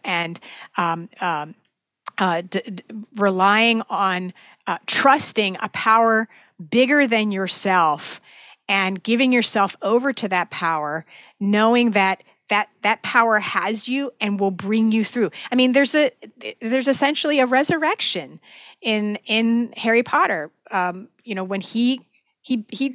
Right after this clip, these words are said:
dies, right? But it's because he dies out of love that he is able to come back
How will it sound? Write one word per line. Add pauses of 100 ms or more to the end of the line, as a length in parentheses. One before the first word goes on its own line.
dies,
right? (320)
But
it's
because
he
dies
out
of
love (380)
that
he
is
able
to
come
back